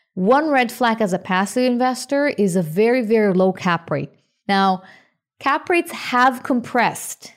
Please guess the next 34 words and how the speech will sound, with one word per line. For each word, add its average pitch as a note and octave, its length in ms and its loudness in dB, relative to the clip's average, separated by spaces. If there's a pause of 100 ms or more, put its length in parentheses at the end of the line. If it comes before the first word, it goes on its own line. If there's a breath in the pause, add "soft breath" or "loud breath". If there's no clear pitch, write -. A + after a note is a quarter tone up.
(140)
in F#3 140 0
the G3+ 60 0
past, G3+ 600 -4
I F#3+ 120 2
would F#3 180 0
say, E3+ 400 2
five G#3+ 640 -2
to G3 80 0
seven F3+ 460 -2
years. - 540 -4 (380 soft breath)
So G#3+ 200 0
I'm G#3 140 0
not B3 360 -2
saying G#3+ 380 0
that F#3+ 160 2
you F#3+ 240 0
should F#3+ 260 -4
buy F#3 280 0
only A3 320 4
when F#3+ 180 2
the F3+ 80 0
cap F3+ 300 -4
rate E3+ 140 0
is D#3+ 160 -2
high. A#3 420 0
In E3 180 -2
fact, E3+ 460 -4
that's C4 340 2
a C4 60 0
red G3 240 0
flag D#3 480 -2
that E3 280 -2
the - 120 -6
asset F#3 360 -4